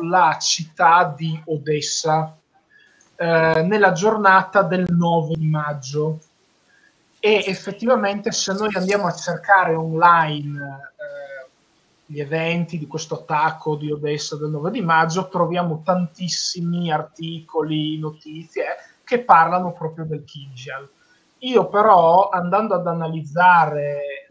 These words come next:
la, le dinamiche dell'attacco, così come i video a disposizione, eccetera, tendo a rifiutare tale, eh, assegnazione.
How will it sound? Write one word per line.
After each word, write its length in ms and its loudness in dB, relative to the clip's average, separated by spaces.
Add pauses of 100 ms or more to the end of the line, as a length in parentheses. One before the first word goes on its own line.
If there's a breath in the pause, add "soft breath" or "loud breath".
(160)
la, 100 -10 (340)
le 120 -12
dinamiche 760 0
dell'attacco, 720 -2
così 420 -12
come 840 -8
i 200 -12
video 240 -6
a 40 -6
disposizione, 920 -8
eccetera, 680 -4 (280 loud breath)
tendo 500 0
a 140 8
rifiutare 1200 -2 (260)
tale, 1000 4
eh, 340 -10
assegnazione. 1200 -6